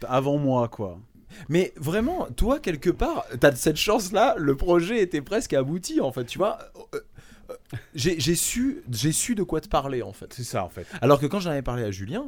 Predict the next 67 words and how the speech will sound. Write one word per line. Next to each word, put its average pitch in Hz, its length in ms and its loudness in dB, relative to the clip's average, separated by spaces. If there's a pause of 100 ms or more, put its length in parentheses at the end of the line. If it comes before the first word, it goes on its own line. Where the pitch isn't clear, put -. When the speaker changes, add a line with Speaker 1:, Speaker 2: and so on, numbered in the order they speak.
Speaker 2:
je - 100 -12
m'en 95 100 -4
rappelle, 104 340 -2
enfin, 92 380 -6
c'était 104 460 -8 (140)
hyper 180 680 -4
abstrait. 135 460 -6 (320)
Alors, 107 120 2
il 117 60 2
avait 107 140 0
trouvé 107 240 -2
ça 107 120 -4
super, 156 400 -2
il 98 60 0
avait 95 100 0
trouvé 98 180 -6
ça 113 160 6
génial 113 380 2
et 95 60 -2
tout 101 120 -8
ça, 240 120 -2
et - 40 -2
puis 104 120 -8
il 98 40 -2
m'avait 95 180 -2
assez 92 220 -4
poussé, 104 320 -8
pour - 160 -12
le 90 100 -6
coup. - 180 -14 (440)
Euh, 90 400 0
il 90 80 -2
m'a, 87 180 -2
il 92 80 -4
m'avait 87 160 -2
même 90 260 -2
dit 127 160 -6
que, - 100 -6
voilà, 117 240 0
le, 90 200 2
le 82 140 -2
plan, 101 360 -2
le 80 240 -4
plan 101 240 -8
était, 92 240 -6
euh, 78 220 -4
il 69 80 -12
m'avait 80 200 -6
dit, 104 180 -2
euh, 90 140 -2
le, 82 80 -6
le 80 120 -8
plan 107 160 -6
peut 98 100 -6
fonctionner, 95 460 -4
le 139 80 -6
plan 120 140 -4
est 117 40 -2
Speaker 1:
Hmm. 113 40 -4
Speaker 2:
assez 101 160 -6
carré, 107 200 -8
tout 240 60 -16
ça, 233 100 -10
il - 80 -8
avait 87 100 -10
trouvé 95 220 -12
ça, 101 240 -10